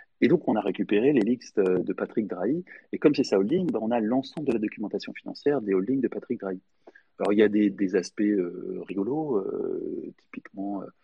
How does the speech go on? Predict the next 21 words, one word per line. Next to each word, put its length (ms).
par 80
exemple, 180
la, 100
la, 240
la, 200
la 100
façon 240
dont 140
Patrick 360
Drahi 440
investit 580
dans 260
l'art, 380
euh, 280
c'est, 400
euh, 120
l'extrême 380
inverse 300
de 120
Bernard 380
Arnault. 280